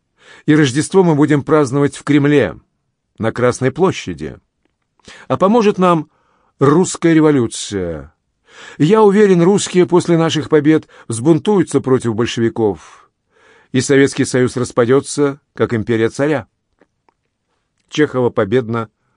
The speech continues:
усмехнулась. Знаете, что я ему ответила?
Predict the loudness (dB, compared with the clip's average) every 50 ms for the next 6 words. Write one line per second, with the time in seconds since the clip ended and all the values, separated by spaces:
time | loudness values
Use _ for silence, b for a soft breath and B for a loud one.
0 | _ _ _ -6 -6 -4 -4 -6 -6 -6 -6 -6 -6 -6 -8 -12 -16 -20 -20 _
1 | _ _ _ _ _ _ _ _ _ _ _ _ _ _ _ _ _ _ _ _
2 | _ _ _ _ _ _ _ _ _ -8 -6 -4 -2 0 0 0 -2 -4 -4 -6
3 | -6 -2 -2 0 0 0 0 -2 -4 -4 -4 -6 -6 -4 -6 -8 -8 -8 -10 -12
4 | -16